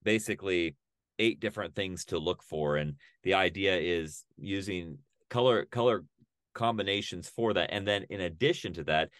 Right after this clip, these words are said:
each book would have other major topics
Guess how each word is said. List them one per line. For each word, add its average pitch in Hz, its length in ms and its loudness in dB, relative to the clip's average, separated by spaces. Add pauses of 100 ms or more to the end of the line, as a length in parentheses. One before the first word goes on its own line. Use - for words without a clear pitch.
(200)
each 120 280 -4
book 104 400 2
would 92 180 0
have 85 460 0 (600)
other 95 380 4
major 82 880 -2
topics - 680 -2